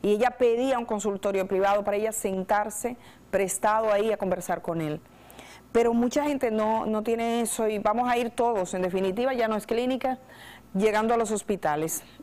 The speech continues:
Eh, miren lo que está ocurriendo en España. Así que vamos a cuidarnos todos y vamos a tomar las, esa medida de salud preventiva. He visto, por ejemplo, en los medios de comunicación, los periodistas,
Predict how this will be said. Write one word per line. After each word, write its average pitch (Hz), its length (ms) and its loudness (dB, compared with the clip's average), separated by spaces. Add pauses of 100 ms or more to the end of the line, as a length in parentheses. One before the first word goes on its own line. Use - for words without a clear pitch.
Eh, - 120 -8
miren 220 280 2
lo 226 80 0
que 214 80 0
está 196 120 -2
ocurriendo 196 360 0
en 190 80 0
España. 175 360 -2
Así 208 180 -4
que 233 280 -2 (360)
vamos 262 160 4
a 269 60 -2
cuidarnos 233 500 2
todos 277 260 2
y 262 40 2
vamos 214 200 0
a 220 60 -2
tomar 202 260 0
las, 202 300 -2
esa 202 300 -2
medida 208 240 0
de 208 40 0
salud 190 300 -2
preventiva. 214 560 0 (1300)
He 180 60 2
visto, 247 240 0
por 226 120 0
ejemplo, 233 400 0
en 202 60 -2
los 196 120 0
medios 220 240 0
de 233 100 -2
comunicación, 208 540 -2
los 196 160 -2
periodistas, 202 720 0